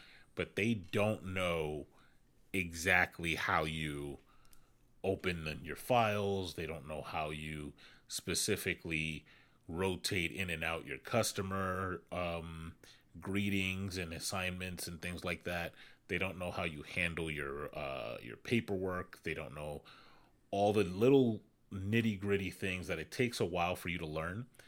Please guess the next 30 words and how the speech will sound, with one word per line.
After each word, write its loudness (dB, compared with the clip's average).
And -2
you -2
kinda 4
have -2
to 0
be 6
okay 4
with -2
that. -4
You -4
have 2
to 0
be 2
okay 0
with, 0
"I'm 4
gonna 6
have 4
to 0
take 0
this 2
person 2
who 0
has 8
the 4
potential 2
to 0
do 4
it 0
and 4